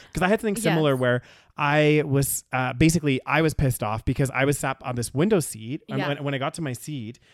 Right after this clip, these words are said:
Speaker 1: there was a guy already sitting in my seat,
Speaker 2: Right.
Speaker 1: and I was like, "Hey, like, that's my seat," and it was, like, two seats,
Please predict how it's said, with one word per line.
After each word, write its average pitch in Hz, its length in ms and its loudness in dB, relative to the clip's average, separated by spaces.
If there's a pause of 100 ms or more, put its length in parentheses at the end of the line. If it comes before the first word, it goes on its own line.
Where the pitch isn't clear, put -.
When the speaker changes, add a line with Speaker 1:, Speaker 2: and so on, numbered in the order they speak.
(100)
Speaker 1:
there 135 100 -2
was 131 80 2
a 135 40 -2
guy 139 200 0
already 127 200 -2
sitting 156 260 -4
in 104 140 -6
my 107 140 -6
seat, 104 180 -6
Speaker 2:
Right. 180 500 -4
Speaker 1:
and 160 80 0
I 143 40 2
was 139 100 0
like, 135 100 -2
"Hey, 147 320 2
like, 127 160 0
that's 127 160 -4
my 139 60 -2
seat," 131 160 -4
and 143 80 0
it 139 80 0
was, 143 100 0
like, 127 280 -4
two 175 280 0
seats, 180 420 -4